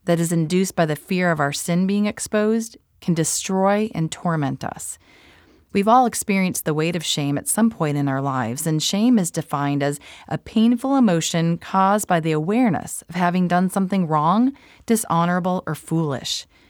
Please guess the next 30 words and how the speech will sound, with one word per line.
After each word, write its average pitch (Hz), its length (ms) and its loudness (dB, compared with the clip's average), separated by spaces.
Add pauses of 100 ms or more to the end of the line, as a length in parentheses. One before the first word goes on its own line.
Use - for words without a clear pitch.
(460)
David 208 460 2
Roby 165 360 0
was 170 200 0
the 160 120 -2
villain 156 340 -2
in 160 100 0
the 147 80 0
movie 151 320 -2
that - 180 -4
caused 151 360 0
people 160 260 -4
to 147 80 -2
be 143 120 -6
so 208 520 0
entrenched 226 640 2
in 175 140 2
shame 156 480 2 (260)
that - 140 -8
they 170 100 4
saw 180 320 2
no 175 320 2
way 190 240 0
out, 165 480 0 (320)
leading 233 340 4
them 190 160 2
to 175 60 0
hide 202 320 2
in 220 100 4
isolation, 202 680 0
which 175 220 -2